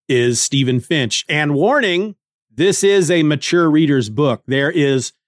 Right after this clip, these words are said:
plenty of graphic scenes of sex and violence and a big old slew of dirty words in this book, which, uh, I don't have a problem with, obviously, 'cause I read it.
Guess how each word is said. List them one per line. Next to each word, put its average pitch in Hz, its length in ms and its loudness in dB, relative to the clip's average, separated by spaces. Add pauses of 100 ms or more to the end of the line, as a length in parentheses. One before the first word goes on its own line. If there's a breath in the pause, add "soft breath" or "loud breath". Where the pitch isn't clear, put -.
(280)
plenty 147 420 0
of 131 100 -2
graphic 139 520 -2
scenes 151 540 0
of 104 240 -4
sex - 480 -4
and 123 220 0
violence 147 600 -2
and 104 260 -4 (420)
a 104 100 -4
big 110 320 -2
old 151 220 2
slew 180 720 4
of 123 240 -8
dirty 165 260 2
words 147 720 0 (340)
in 139 160 0
this 175 220 0
book, 131 340 -2 (400)
which, 127 380 -2
uh, 120 380 0 (440)
I 135 140 -2
don't 143 160 0
have 143 180 0
a 117 80 0
problem 131 380 0
with, 139 160 -2
obviously, 120 420 -2
'cause 110 160 -4
I 110 120 -2
read 117 220 -2
it. 110 160 -8